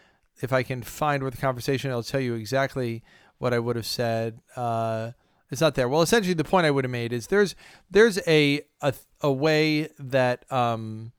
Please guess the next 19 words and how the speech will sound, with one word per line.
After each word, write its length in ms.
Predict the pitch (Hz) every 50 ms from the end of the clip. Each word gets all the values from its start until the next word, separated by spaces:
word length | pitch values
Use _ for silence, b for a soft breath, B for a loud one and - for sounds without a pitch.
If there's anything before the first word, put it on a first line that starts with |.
| _ _ _ _ _ _ _ _
that 140 | - 147 151
he 100 | 131 147
could 120 | 139 151 147
have 60 | 143
responded 600 | 139 - - - 147 143 139 131 131 123 120 - B B B B B
where 140 | - 156 147
he 180 | 131 - 202
would 140 | 202 180 175
have 100 | 160 139
been 180 | 151 156 151 151
like, 240 | 143 139 131 - -
"Look, 420 | 143 131 131 123 - _ - - _ _ _ _ _ _ _ _ _ _ _ _ _ _ _ _ _ _ _ _ _ _ _ -
thirty 240 | - 196 226 208
years 300 | 190 160 165 180 208 185
ago, 480 | 156 151 139 139 139 131 131 127 123 123 b b b b b b b b _ _ _ _ _ _ _ _ _ -
I 180 | 151 151 151
drank 600 | 143 117 123 151 160 147 143 147 - - - - _ -
like 200 | 175 143 139 135
crazy, 580 | - - 156 147 143 135 120 127 135 131 _